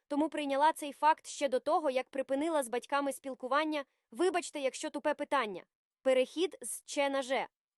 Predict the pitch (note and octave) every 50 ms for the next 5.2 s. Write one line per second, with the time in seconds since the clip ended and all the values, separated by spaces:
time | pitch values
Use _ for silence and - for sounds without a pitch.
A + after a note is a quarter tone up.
0 | _ - B3+ C4+ - - E4 E4+ - E4+ F#4 - - - D4+ - D4+ - E4+ E4+
1 | F4 E4 D#4 C#4+ C#4+ C#4 - - F#4 F#4+ F4+ - F4+ C4 C#4 D4 C#4+ D#4+ F4 E4+
2 | E4 - - D4 - D4 B3+ C4+ E4 - - D4+ D4 - D4+ C#4 C4+ - - C#4+
3 | D4+ E4+ D4+ - - A3 - - - - _ _ _ _ - - - - F4+ F4
4 | D#4 A#3 E3+ D3+ - _ _ G#3 A3 C4+ C4 C#4+ C4+ C4 D4+ E4+ E4+ C#4 G3 F3
5 | - - _